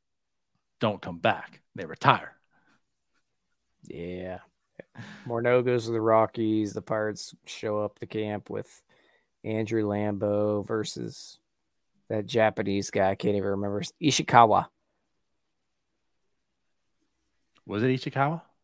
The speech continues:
Speaker 2: Yep.
Speaker 1: Was that his name? God, I
Speaker 2: Travis
Speaker 1: forget.
Speaker 2: Ishikawa.
Speaker 1: Oh, yeah, yeah, yeah, yeah. Came from the Giants.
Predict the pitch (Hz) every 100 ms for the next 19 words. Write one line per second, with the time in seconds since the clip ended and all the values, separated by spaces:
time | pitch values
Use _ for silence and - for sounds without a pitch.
0 | _ _ _ - 107 107 123 - _ _
1 | 87 107 135 139 160 160 _ - 110 117
2 | 117 120 123 139 117 139 123 98 87 -
3 | _ _ _ 175 190 190 185 156 147 139
4 | 120 117 104 92 - - _ - _ _
5 | _ _ - _ _ _ _ _ _ -
6 | 127 104 98 104 101 98 -